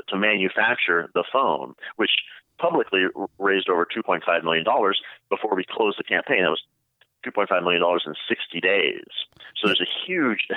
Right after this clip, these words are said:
<laughs> market for what we're doing. And then afterwards, we've still been able to close many millions of dollars in pre-sales of the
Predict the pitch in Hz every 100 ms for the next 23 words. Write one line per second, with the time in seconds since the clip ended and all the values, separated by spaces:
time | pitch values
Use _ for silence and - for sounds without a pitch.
0 | - - - - 123 139 - 92 - -
1 | - 117 92 95 151 123 107 - - 113
2 | 107 123 117 - 101 92 - 101 - 110
3 | 98 95 85 87 87 80 95 85 82 98
4 | 190 135 90 85 82 82 85 - 87 82
5 | - - 95 - 85 82 80 - _ -
6 | - _ 101 98